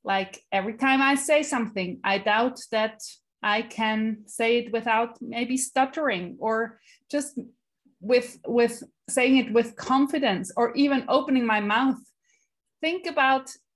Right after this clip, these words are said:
where is that coming from? Is that my mother? Is that the voice of my grandfather? Is that my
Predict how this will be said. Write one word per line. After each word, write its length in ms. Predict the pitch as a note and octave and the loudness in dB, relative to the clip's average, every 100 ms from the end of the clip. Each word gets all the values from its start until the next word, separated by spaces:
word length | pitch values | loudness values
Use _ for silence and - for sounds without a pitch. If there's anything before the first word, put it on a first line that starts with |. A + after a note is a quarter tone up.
| - | -18
where 420 | G3+ A#3 C4 C#4 | -6 0 2 2
is 140 | C4+ | 0
that 180 | A#3 A3 | -4 -8
coming 300 | - A3+ A3+ | -6 -8 -8
from? 340 | A3 F#3 F3 | -6 -4 -4
Is 140 | A#3 A3+ | -6 0
that 200 | D4+ D4+ - | 0 0 -4
my 200 | G3+ F3+ | -4 -2
mother? 440 | F#3 G3+ C#4 F4 | 2 2 2 -2
Is 240 | - A#3 A#3 | -4 -6 -2
that 220 | G#3+ G#3+ | -4 -4
the 60 | |
voice 340 | G3 G#3 A3 A3+ | -4 0 0 -2
of 180 | G3 G#3 | -6 -4
my 200 | F#3 F3 | -2 -2
grandfather? 840 | - G3 G#3+ A#3 C4 C4+ D#4 F#4 - _ _ | 0 0 0 0 4 4 2 -2 -6 _ _
Is 220 | - A3 A3 | -6 -6 -2
that 240 | A#3+ A#3+ | -2 -2
my 380 | G#3+ F#3 F3+ | 0 0 -2